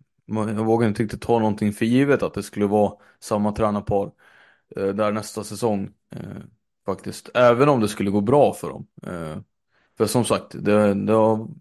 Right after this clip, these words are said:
blivit nästan en vana att det ändras på den, eh, positionen.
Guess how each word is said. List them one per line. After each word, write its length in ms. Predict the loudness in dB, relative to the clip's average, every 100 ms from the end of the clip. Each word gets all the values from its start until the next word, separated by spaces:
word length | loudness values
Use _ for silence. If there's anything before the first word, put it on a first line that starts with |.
| -14
blivit 360 | -2 0 0
nästan 260 | -2 -2 -2
en 80 | 0
vana 440 | 2 4 2 -2
att 140 | -4 -6
det 140 | -6
ändras 340 | -4 -6 -8 -10
på 240 | -10 -10 -12 _ _ _ _
den, 340 | -6 0 2 2
eh, 260 | 0 -2
positionen. 720 | -4 -6 -6 0 0 0 -2